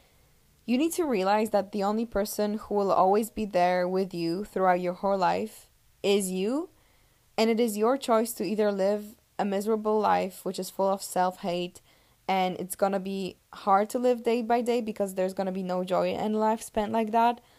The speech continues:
or to get comfortable with yourself, because however you look like, whatever person you are, whatever habits, like, whatever,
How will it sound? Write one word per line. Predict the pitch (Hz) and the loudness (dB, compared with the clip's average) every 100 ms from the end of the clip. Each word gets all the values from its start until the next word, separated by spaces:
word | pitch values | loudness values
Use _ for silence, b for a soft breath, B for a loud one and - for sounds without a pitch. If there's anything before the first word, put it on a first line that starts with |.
| b b b b b | b b b b b
or | 233 | 4
to | 254 320 | 4 2
get | 339 | 0
comfortable | 330 254 269 277 233 | -2 -2 0 -2 -2
with | 202 196 | -2 -4
yourself, | 185 - 175 - 214 - - _ _ _ _ 208 | -6 -2 0 0 -6 -16 -20 _ _ _ _ -6
because | 226 247 233 226 - | -2 2 2 0 -12
however | 233 240 240 247 | -2 4 4 4
you | 233 196 | 0 0
look | 196 - | 0 2
like, | 190 185 185 | 2 2 0
whatever | 190 190 202 | 0 2 2
person | 202 190 196 202 | -2 -4 -4 -4
you | 185 | -2
are, | 180 175 | 0 2
whatever | 175 190 196 | 2 0 0
habits, | 190 185 185 180 - - | 0 -2 0 -2 -6 -6
like, | 196 - | -6 -2
whatever, | 196 196 196 202 | 0 0 0 -4